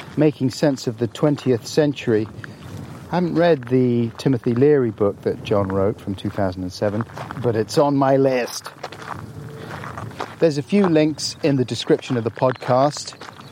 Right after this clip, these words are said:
to a talk with John conducted by Robin Ince about William Blake,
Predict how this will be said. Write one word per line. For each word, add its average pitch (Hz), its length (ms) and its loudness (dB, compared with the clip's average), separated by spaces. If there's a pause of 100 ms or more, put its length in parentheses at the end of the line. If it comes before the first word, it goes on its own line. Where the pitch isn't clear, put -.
(440)
to 123 440 4
a 120 100 -2
talk - 560 0
with 110 280 0
John 127 600 2 (520)
conducted 113 560 -2
by 101 440 2 (120)
Robin 104 300 0
Ince 170 680 -2 (760)
about 107 640 2
William 107 300 2
Blake, 135 420 2